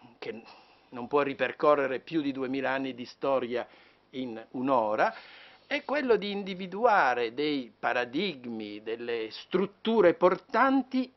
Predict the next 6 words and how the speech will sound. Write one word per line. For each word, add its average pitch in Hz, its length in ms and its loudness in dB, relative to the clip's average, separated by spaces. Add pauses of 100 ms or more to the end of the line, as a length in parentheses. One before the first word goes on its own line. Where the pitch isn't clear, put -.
(160)
e, 170 160 -2
aggiungo, 220 680 -4
a 143 120 -6
mio 185 220 -4
parere 151 420 -2
permanenti. 107 1040 -6